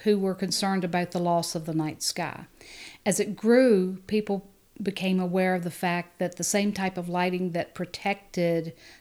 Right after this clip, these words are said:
the night sky also would reduce glare.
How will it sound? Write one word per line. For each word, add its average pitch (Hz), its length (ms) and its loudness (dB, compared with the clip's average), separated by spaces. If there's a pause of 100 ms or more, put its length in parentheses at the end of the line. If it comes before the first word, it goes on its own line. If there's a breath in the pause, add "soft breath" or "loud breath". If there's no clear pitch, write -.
the 196 80 -2
night 170 280 0
sky 185 520 -2 (400 loud breath)
also 185 680 0
would 180 440 -2
reduce 180 460 0
glare. 170 580 -2